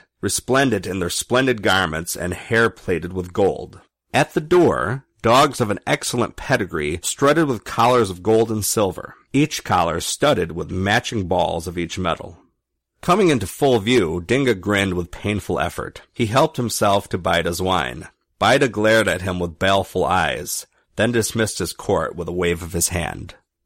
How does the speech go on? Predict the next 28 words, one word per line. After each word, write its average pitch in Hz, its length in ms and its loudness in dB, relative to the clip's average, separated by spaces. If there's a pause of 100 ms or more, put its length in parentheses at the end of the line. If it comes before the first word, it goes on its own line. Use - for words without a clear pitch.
The 101 80 -4
men 151 200 2
scattered, 92 540 2
leaving 110 320 0
the 101 60 -2
plates - 340 0
of 90 100 -6
their 98 160 2
interrupted 95 520 -2
meal. 98 440 -2 (340)
Dinga 151 340 4
approached 113 540 2
the 98 100 0
lapis 120 500 2
lazuli 107 480 2
steps - 580 -2
that - 220 -4
led 110 300 2
to - 100 -16
the 95 80 -4
massive 113 500 -2
chair 85 440 0
with 90 200 -4
jewel-bedecked 104 720 0
arms 87 420 -2
and 85 220 -8
high 87 300 -4
back. 87 480 -4